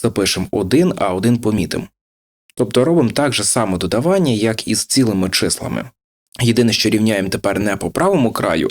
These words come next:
а по комах. От в якості правого краю в нас виступають оці коми. Раніше теж так було,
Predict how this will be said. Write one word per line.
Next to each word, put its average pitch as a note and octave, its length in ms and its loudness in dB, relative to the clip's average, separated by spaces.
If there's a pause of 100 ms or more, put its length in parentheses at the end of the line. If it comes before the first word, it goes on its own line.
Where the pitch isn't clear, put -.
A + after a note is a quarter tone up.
(120)
а F3+ 180 2
по C#3+ 220 0
комах. F#2+ 500 -2 (380)
От - 180 0 (360)
в A2 300 0
якості G#2+ 400 0
правого F#2+ 340 0
краю D3+ 280 0
в G2 40 -4
нас G#2+ 220 -2
виступають - 760 -4 (180)
оці G#2 220 -2
коми. - 380 -4
Раніше D3 380 0
теж A2+ 240 0
так F#2 160 -4
було, D3 420 0